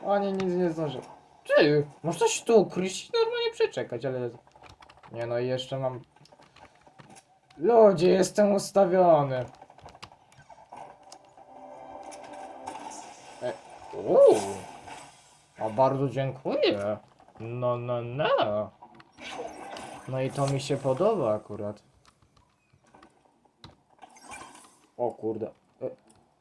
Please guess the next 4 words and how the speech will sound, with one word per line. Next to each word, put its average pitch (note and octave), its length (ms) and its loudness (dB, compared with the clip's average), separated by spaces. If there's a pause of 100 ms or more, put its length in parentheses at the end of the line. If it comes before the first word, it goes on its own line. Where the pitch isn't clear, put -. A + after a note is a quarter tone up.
(520)
o! - 380 2 (3250)
No D3+ 220 4
w A3+ 40 -6
sumie. G#2+ 460 -8